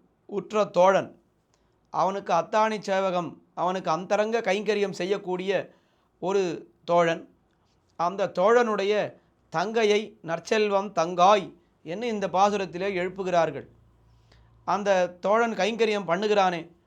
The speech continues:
அவன் கண்ணனுக்கு கைங்கரியம் பண்ண போகின்ற காலத்திலே அவனுடைய குல தர்மம்,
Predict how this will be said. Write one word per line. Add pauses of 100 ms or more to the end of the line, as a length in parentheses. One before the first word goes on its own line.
(300)
அவன்
கண்ணனுக்கு
கைங்கரியம்
பண்ண
போகின்ற
காலத்திலே (580)
அவனுடைய
குல
தர்மம்,